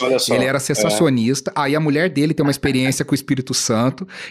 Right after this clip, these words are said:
Speaker 1: e ela fala, "John, você tem que se abrir pra ter uma experiência com o Espírito Santo." Acho
Speaker 2: Que
Speaker 1: que, acho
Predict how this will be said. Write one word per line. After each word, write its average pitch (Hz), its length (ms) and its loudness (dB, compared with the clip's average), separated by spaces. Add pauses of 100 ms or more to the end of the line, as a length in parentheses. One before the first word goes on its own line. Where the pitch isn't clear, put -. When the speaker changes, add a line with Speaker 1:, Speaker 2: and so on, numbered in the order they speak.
Speaker 1:
e 120 80 0
ela 131 140 0
fala, 127 320 0
"John, 139 200 2
você 127 120 -2
tem 139 120 -2
que - 80 -8
se - 80 -2
abrir 135 260 -2
pra 151 100 -6
ter 151 80 0
uma - 20 4
experiência 139 400 0
com - 40 -6
o - 20 -4
Espírito 143 360 -2
Santo." 113 400 -2
Acho 120 100 -8
Speaker 2:
Que 123 100 2
Speaker 1:
que, 131 60 0
acho 123 180 4